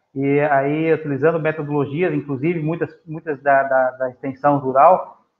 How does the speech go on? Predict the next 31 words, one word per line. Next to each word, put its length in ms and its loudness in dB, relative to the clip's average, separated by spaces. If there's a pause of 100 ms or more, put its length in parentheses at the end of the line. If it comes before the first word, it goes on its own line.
(120)
e 420 -2
então 320 2
isso 220 -4
dá 180 4
uma 120 6
habilidade 520 4
muito 240 -4
grande 420 -2
pra, 580 0 (180)
pra 160 -6 (220)
desenvolvimento 760 0
pessoal, 680 4
né, 180 2 (220)
e 80 -6
profissional 560 0
de 80 -14
cada 240 0
um. 60 -8 (1300)
É, 340 6
depois 360 2
que 60 -2
eu 60 4
entrei 200 0
na 140 4
epag, 420 4
também 240 -2
passei 300 0
por 160 -6
várias 520 2
etapas, 680 2
né, 200 0